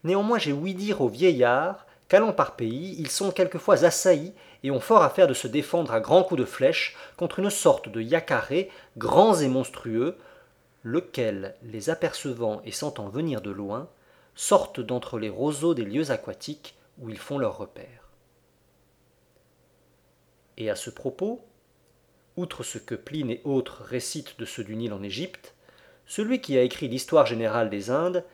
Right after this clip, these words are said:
dit qu'on a tué des crocodiles en ces pays-là, près la ville de Panama,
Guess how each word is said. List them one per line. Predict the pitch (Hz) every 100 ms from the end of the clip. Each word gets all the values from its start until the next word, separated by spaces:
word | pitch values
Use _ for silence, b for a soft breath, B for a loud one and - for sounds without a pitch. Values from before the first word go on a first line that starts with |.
| B B B _ 131
dit | 220
qu'on | 175 135
a | 117
tué | - 190
des | 127
crocodiles | - 127 135 156 143
en |
ces | 104 113 -
pays-là, | 110 107 123 165 208 B B B _
près | - 147
la | 123
ville | 104 127 113 98
de | 98
Panama, | - 139 127 104 101 120 151